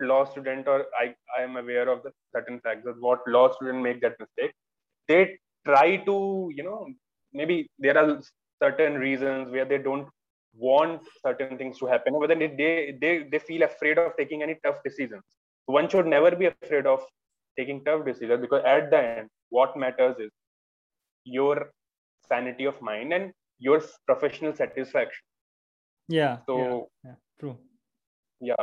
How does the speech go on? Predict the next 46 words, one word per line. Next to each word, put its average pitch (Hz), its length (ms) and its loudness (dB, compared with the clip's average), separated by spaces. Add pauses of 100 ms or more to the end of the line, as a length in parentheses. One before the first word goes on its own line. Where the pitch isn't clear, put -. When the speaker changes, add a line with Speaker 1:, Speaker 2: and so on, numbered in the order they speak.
(160)
Speaker 2:
True. 143 200 -10
Speaker 1:
and 143 180 2
law 147 140 10
is 165 120 6
a 165 60 8
very 160 400 4
varied, 139 400 -2 (280)
varied, 127 380 0
you 113 160 -20
know, 147 140 -14
very 120 220 -4
varied 120 280 -4 (140)
Speaker 2:
Hmm. 240 40 -10
Speaker 1:
field, 107 220 -10 (220)
where 120 220 2 (120)
you - 80 -16
can 123 140 -2
do 123 160 0
n 139 120 4
number 139 220 4
of 131 140 2
things 120 180 -6
when 117 120 -4
it 113 120 -8
comes 113 160 -10 (120)
to 110 120 -8 (1080)
Speaker 2:
True. 143 140 -4
Speaker 1:
law 127 440 8
as 120 220 4
a 120 80 6
profession. 113 680 -4
So 113 240 -4
Speaker 2:
Hmm. 127 160 -18 (680)
Speaker 1:
w-, 120 160 -14 (180)
one 131 140 2
Speaker 2:
By 151 60 0
Speaker 1:
should 160 80 6
Speaker 2:
the - 80 10
Speaker 1:
al-, - 80 12
Speaker 2:
way, 226 220 4
by 156 200 2
Speaker 1:
keep 185 120 4
Speaker 2:
the 208 60 8
Speaker 1:
on 220 60 6
Speaker 2:
way, 226 160 4
Speaker 1:
experimenting. 254 560 0